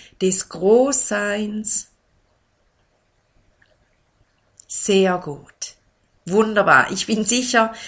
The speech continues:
dass Sie das ganz toll machen jetzt. Ich spüre das förmlich. Und jetzt kommen wir noch zum letzten, jetzt zu Ihrem Blick.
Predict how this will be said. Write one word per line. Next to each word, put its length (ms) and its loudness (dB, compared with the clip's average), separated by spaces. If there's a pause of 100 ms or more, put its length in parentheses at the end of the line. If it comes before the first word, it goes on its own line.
(180)
dass 220 -4
Sie 80 -6
das 260 -2
ganz 400 2
toll 300 -6
machen 400 -10
jetzt. 480 -8 (1300)
Ich 220 2
spüre 400 0
das 240 0
förmlich. 760 -6 (840)
Und 140 0
jetzt 220 4
kommen 260 2
wir 120 0
noch 200 0
zum 220 -2
letzten, 720 0 (840)
jetzt 400 2
zu 80 -6
Ihrem 240 -4
Blick. 500 -12